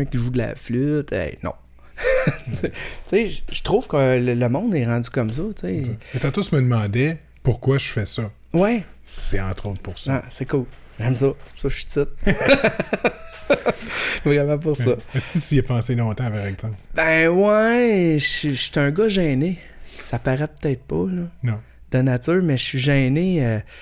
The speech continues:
Speaker 1: puis, euh, c'est ça. Tu sais, je suis une bonne écoute,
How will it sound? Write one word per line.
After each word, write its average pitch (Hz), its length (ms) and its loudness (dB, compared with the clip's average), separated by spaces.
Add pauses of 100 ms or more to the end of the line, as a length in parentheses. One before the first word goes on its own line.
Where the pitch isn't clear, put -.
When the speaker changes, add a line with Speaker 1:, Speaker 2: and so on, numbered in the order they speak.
(380)
Speaker 1:
puis, 117 320 0
euh, 104 360 0 (480)
c'est 131 100 -2
ça. - 240 -6 (460)
Tu - 60 -14
sais, 113 260 -4
je - 280 -10
suis 117 100 -2
une 110 120 0
bonne 135 200 2
écoute, - 320 -2